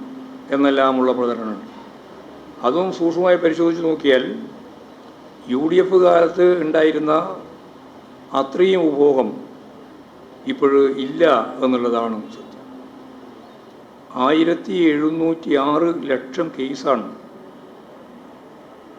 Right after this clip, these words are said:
രണ്ടായിരത്തി പതിനൊന്ന് പന്ത്രണ്ട് മുതൽ രണ്ടായിരത്തി പതിനഞ്ച് പതിനാറ് വരെ ഇവിടെ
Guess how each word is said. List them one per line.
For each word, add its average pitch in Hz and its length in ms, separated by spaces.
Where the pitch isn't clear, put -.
രണ്ടായിരത്തി 143 520
പതിനൊന്ന് 143 420
പന്ത്രണ്ട് 139 400
മുതൽ 131 160
രണ്ടായിരത്തി 143 440
പതിനഞ്ച് 143 380
പതിനാറ് 143 480
വരെ 127 200
ഇവിടെ 127 220